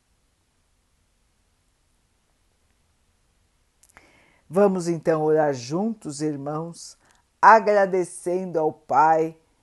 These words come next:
por tudo que somos, por tudo que temos, por todas as oportunidades que surgem na nossa vida para que possamos crescer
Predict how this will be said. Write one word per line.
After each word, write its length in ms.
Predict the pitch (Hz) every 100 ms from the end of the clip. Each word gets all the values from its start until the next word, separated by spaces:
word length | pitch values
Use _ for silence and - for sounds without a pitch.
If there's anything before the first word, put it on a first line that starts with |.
| _
por 180 | 202 214
tudo 320 | 185 196 170
que 160 | 170 151
somos, 960 | - - - 165 175 170 160 156 160 -
por 300 | - 240 208
tudo 320 | 202 175 180
que 160 | 156 151 _ _
temos, 800 | 165 175 175 175 165 165 165 - _ _ _ _
por 220 | 254 208
todas 720 | - - 254 277 226 220 190
as 220 | 202 175 196
oportunidades 1500 | 208 196 190 190 185 170 135 156 170 175 147 147 143 - _
que 160 | 214 208
surgem 880 | - - 254 262 262 196 170 170
na 160 | 160 147
nossa 400 | 147 143 - 127
vida 580 | - 156 190 180 180 175 _ _ _ _
para 320 | 196 202 196
que 160 | 196 196
possamos 840 | 180 175 - - 185 190 180 -
crescer 920 | - 175 156 - - 170 196 233 220